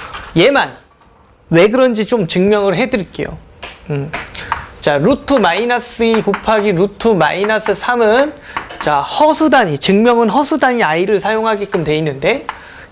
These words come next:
얘가 루트 이 아이지? 그지? 근호 안을 양수로 만든 다음에 I를 갖다 붙여주시면, 어, 얘가 이렇게 똑같은 값인 거야. 얘는 뭐지? 루트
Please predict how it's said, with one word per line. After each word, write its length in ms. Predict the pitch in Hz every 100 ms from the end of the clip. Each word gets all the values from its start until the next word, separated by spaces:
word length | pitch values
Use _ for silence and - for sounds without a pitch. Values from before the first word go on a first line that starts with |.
| 156
얘가 200 | 190 220
루트 340 | 165 247 -
이 220 | 196 170 240
아이지? 480 | 226 196 175 302 403 - - - - - - _ _ - - - - -
그지? 360 | 220 208 143 -
근호 240 | 202 220
안을 320 | 190 202 226
양수로 380 | 165 165 202 226
만든 360 | 202 175 196 196
다음에 220 | 190 185
I를 360 | 147 175 196 185
갖다 240 | 165 180
붙여주시면, 960 | - - 202 185 165 170 160 175 254 - - -
어, 120 | 147 143
얘가 260 | 165 185
이렇게 500 | 165 165 170 175 147
똑같은 380 | 240 254 269 254
값인 320 | 202 196 185
거야. 240 | 151 190 -
얘는 220 | - - 185
뭐지? 240 | 175 220
루트 480 | 226 180 247 320